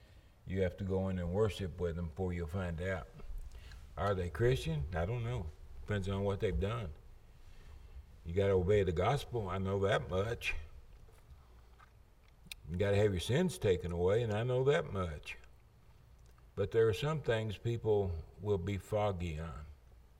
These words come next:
just like we all are on some things. Uh, the source and purpose of spiritual gifts. They had a problem with spiritual gifts. John misunderstood.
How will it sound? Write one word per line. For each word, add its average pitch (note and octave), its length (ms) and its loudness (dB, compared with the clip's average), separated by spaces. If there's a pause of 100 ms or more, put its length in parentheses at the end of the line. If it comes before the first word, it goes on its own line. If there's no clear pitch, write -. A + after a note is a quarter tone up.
(160)
just F2+ 220 -6
like F#2+ 240 0
we F2+ 160 0
all F2 320 0
are D#2 320 -6 (520)
on F#2 200 -4
some E2+ 260 -4
things. F#2 500 -4 (1500)
Uh, C#3 340 8 (440)
the B2+ 120 2
source F3+ 420 12
and A2+ 120 0
purpose G2+ 440 12
of G#2 140 -2
spiritual A2+ 580 4
gifts. G2 480 2
They B2+ 180 6
had B2 220 8
a G#2 60 6
problem G#2+ 400 2
with F2+ 100 -4
spiritual G2 580 2
gifts. F2 420 -2
John G#2 400 -2
misunderstood. F#2+ 920 -2